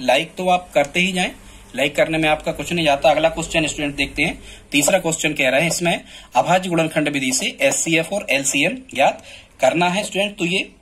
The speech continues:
अभाज्य गुणनखंड विधि से एलसीएम और एचसीएफ़ ये वही मेथड है जो हमने आपको अभी बताई थी। यदि लिखा नहीं होता है कि किस मेथड से आपको ये एलसीएम, एचसीएफ़ फाइंड करना, तो आप किसी भी मेथड से उसका यूज़ कर सकते हो। लेकिन यहाँ तो स्पष्ट कह रहे हैं कि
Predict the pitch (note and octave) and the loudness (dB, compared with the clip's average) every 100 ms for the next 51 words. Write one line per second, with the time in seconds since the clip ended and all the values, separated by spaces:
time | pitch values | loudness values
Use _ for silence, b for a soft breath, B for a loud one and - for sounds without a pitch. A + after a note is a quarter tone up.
0 | - B B B - B2+ E3 F#3+ F#3+ F#3 | -20 B B B -2 2 2 2 -4 -2
1 | G3 F#3 F#3+ F3+ F#3 F3 F3 F#3 F3 E3+ | -4 -4 -4 0 2 2 0 -2 0 0
2 | D#3+ G3 F#3 G3+ F3+ C3 D3+ G3 F#3 F#3+ | 0 -2 -4 -4 -4 -4 -2 0 0 2
3 | F#3 F#3 D#3 D3 D3 C#3 C3+ B3 D#4+ B | 2 0 0 -2 2 0 0 -4 -8 B
4 | B B - D#3 - - F3+ F3+ A3 G3+ | B B 2 2 2 2 2 0 -2 -2
5 | D3 C3 F3+ G#3+ G#3+ G3+ G3+ G3+ G3 E3+ | -2 0 0 0 -2 0 4 4 2 -2
6 | F#3+ F#3 F3 E3+ F3 F3 D#3+ - D#3+ D#3+ | -4 0 2 2 0 4 2 2 0 0
7 | E3 B B B C#3 D3 - D#3+ D3 - | 0 B B B -2 0 0 2 2 0
8 | D3+ D3 C#3+ C#3+ C#3+ E3 G3+ A#3 - F3+ | -2 2 2 2 0 0 0 -2 -4 -2
9 | G3 F3 D3 C#3 - C#3+ B2+ - B2+ - | 2 2 2 0 -2 -4 -4 0 0 0
10 | A#2+ C3+ - E3+ F3+ G3 - G#3+ C4 B | -6 -8 0 2 2 0 -2 -6 -6 B
11 | B B D#3 F#3 E3+ E3+ E3 C#3+ - F3+ | B B -2 2 2 2 2 -2 0 0
12 | - G3 F#3 F#3 F3+ F3+ G3 | 0 -2 2 4 4 0 -4